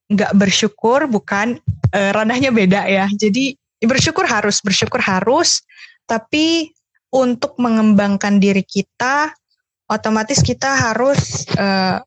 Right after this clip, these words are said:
ya itu tadi, harus merasa kurang aja gitu. Maksudnya kurang, kayaknya banyak hal yang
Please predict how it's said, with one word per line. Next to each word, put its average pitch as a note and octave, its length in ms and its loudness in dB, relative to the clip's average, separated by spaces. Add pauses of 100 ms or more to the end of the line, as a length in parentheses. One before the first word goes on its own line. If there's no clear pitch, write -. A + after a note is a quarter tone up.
(200)
ya A3 160 0
itu G#3+ 200 -2
tadi, A3 440 0
harus - 640 -4 (760)
merasa A#3+ 320 -4
kurang B3 320 0
aja A#3 240 0
gitu. F#3+ 240 -2
Maksudnya B3+ 400 -2 (800)
kurang, A3 560 0 (240)
kayaknya C4+ 400 0
banyak G#3+ 320 0
hal B3 160 0
yang G3+ 240 2